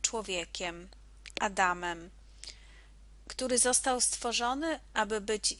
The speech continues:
dziedzicem wszystkiego, co Bóg posiada. Dalej we mszy mamy akt pokuty.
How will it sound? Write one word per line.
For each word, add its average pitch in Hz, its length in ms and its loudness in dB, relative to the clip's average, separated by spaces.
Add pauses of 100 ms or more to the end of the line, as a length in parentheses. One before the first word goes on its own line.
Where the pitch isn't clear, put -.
dziedzicem 262 840 2
wszystkiego, 254 840 0
co 214 200 -2
Bóg 202 340 -8
posiada. 175 800 0 (2500)
Dalej 269 420 6
we 240 160 0
mszy 220 560 8 (1000)
mamy 240 400 6
akt - 340 6
pokuty. 185 720 0